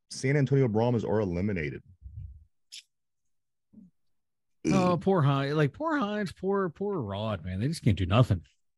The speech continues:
Speaker 1: Then yesterday, the Roughnecks and the Renegades played. The Arlington Renegades, which is interesting because this is the first round of the playoffs.
Speaker 2: Mm-hmm.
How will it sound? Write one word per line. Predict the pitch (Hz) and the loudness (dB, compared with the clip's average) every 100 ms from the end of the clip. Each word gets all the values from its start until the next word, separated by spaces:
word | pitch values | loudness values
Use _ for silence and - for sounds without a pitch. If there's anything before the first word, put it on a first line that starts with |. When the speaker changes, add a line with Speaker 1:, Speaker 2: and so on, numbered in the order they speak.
| _ _ _ _ _ _ _ _ _ _ _ _ - - _ _ | _ _ _ _ _ _ _ _ _ _ _ _ -20 -20 _ _
Speaker 1:
Then | 101 98 | 2 4
yesterday, | 131 147 117 110 107 95 _ _ _ _ _ _ _ _ _ - | 4 4 4 6 4 0 _ _ _ _ _ _ _ _ _ -12
the | 104 98 | -4 0
Roughnecks | 95 107 - 104 - | 2 0 0 -4 -4
and | 90 | -2
the | |
Renegades | 139 127 139 85 78 - | 0 2 2 0 -2 -4
played. | 76 76 82 - _ _ _ _ - 50 - _ _ - _ _ _ _ _ _ _ _ - - _ _ _ - - | -4 -2 -2 -6 _ _ _ _ -12 -10 -10 _ _ -20 _ _ _ _ _ _ _ _ -20 -20 _ _ _ -20 -6
The | 101 85 | -2 0
Arlington | 95 87 85 | 0 0 -2
Renegades, | 85 104 95 78 76 80 - - - _ _ _ _ _ _ _ _ _ _ - | 0 0 2 0 -2 -6 -16 -20 -20 _ _ _ _ _ _ _ _ _ _ 0
which | 147 | 2
is | 120 | 4
interesting | 123 135 110 95 95 | 4 4 2 0 0
because | 87 90 | 0 -2
this | 98 98 | -2 -6
is | 80 | -6
the | |
first | 80 92 82 | 0 0 0
round | 90 87 | 0 -2
of | 71 | -2
the | |
playoffs. | 67 92 90 80 62 - - - | -4 0 2 0 -2 -10 -10 2
Speaker 2:
Mm-hmm. | 139 113 110 | 4 6 4